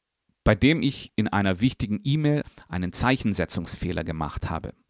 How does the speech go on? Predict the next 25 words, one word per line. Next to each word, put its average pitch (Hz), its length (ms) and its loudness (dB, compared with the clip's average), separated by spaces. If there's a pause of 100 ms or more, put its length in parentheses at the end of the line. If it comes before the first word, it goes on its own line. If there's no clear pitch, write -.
(360)
Genau 123 320 6
genommen 143 460 6
ging 98 200 -2
es 90 160 -4
darum, 95 500 0
ob - 300 2
hinter 165 360 6
die 135 180 -2
Anrede 110 480 4
ein 85 180 -10
Komma 117 360 4
gesetzt - 580 -4
gehört. - 500 -8 (840)
Dieses 185 320 4
E-Mail 110 400 6
war 95 180 -2
zeitkritisch - 760 -2 (320)
und 104 120 -2
musste 120 260 6
schnellstmöglichst 117 1160 2
an 90 180 -6
alle 113 220 4
Beteiligten 95 600 -2
versendet 95 520 -2
werden. - 360 -10